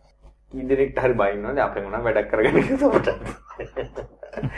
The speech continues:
වාතයක් වුණා නම් වැඩේ කරලා දෙන්න. ඉතින් ඒක තමයි ප්‍රශ්නේ තියෙන්නේ. අපි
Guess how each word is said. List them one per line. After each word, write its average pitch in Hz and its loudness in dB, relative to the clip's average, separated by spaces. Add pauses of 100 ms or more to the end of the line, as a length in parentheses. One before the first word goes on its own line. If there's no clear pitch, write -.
(260)
වාතයක් 113 6
වුණා 123 2
නම් 147 2
වැඩේ 151 4
කරලා 135 6
දෙන්න. - -4 (520)
ඉතින් 120 -8
ඒක 107 -4
තමයි 113 0
ප්‍රශ්නේ 101 -4
තියෙන්නේ. 139 -4
අපි 143 -2